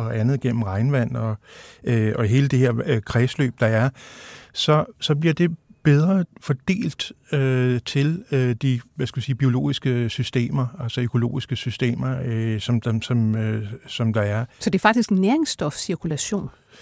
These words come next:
Speaker 2: det
Speaker 1: Det
Speaker 2: i virkeligheden handler om?
Speaker 1: Det er næringsstofcirkulation, øh, vi
Speaker 2: Mhm.
Speaker 1: taler om, og altså, det er jo en gammel idé, at, øh, der skulle være en sammenhæng imellem, øh, hvor meget næringsstoffer der er, og så,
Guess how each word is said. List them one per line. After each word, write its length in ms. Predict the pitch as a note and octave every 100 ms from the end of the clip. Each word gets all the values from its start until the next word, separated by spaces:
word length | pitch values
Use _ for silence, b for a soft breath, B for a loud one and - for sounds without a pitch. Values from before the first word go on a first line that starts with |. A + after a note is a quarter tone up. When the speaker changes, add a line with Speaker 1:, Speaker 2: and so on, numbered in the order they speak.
| B
Speaker 2:
det 80 | F#3
Speaker 1:
Det 100 | E3
Speaker 2:
i 80 | G3
virkeligheden 360 | F3 F#3+ G3 E3
handler 300 | E3+ A#3 F#3+
om? 160 | - - D3
Speaker 1:
Det 60 | D#3
er 40 |
næringsstofcirkulation, 1200 | D#3 E3+ G#3 - C3+ B2 - A#2+ A#2 - B2+ D#3 C3+
øh, 240 | A#2+ A2+
vi 60 | A#2
Speaker 2:
Mhm. 60 |
Speaker 1:
taler 280 | - A#2+ B2+
om, 340 | A2+ G2+ D3+ -
og 440 | C3 A#2 A2+ A2 - _ _
altså, 180 | B2 D3+
det 80 | D3+
er 40 |
jo 40 | D3+
en 80 |
gammel 500 | - B2+ C#3 F#3 C#3+
idé, 360 | C3+ D#3+ E3+ - B2+
at, 100 | A#2+ _
øh, 160 | B2+ B2
der 80 | A#2
skulle 220 | - B2+
være 120 | B2
en 60 | D3
sammenhæng 720 | - B2 C#3+ D#3+ C3+ B2 F3
imellem, 520 | C#3+ B2 B2 - C#3
øh, 220 | C3 A2+ A#2 -
hvor 220 | B2 B2+ A#2
meget 240 | A#2 C3+
næringsstoffer 640 | A#2+ B2+ - C3+ A#2+ B2+
der 100 | A#2+
er, 240 | A2 G#2+ B2+
og 200 | C3 A2+
så, 240 | - B2